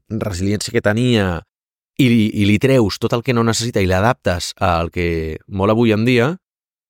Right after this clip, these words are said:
hòstia, estic començant a pensar que pateixo pel futur de, de Node, bàsicament, eh? Que és el llen-, llenguatge que,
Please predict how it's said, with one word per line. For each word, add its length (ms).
hòstia, 460
estic 240
començant 300
a 80
pensar 320
que 220
pateixo 400
pel 220
futur 320
de, 160
de 260
Node, 460
bàsicament, 640
eh? 80
Que 140
és 40
el 140
llen-, 240
llenguatge 400
que, 140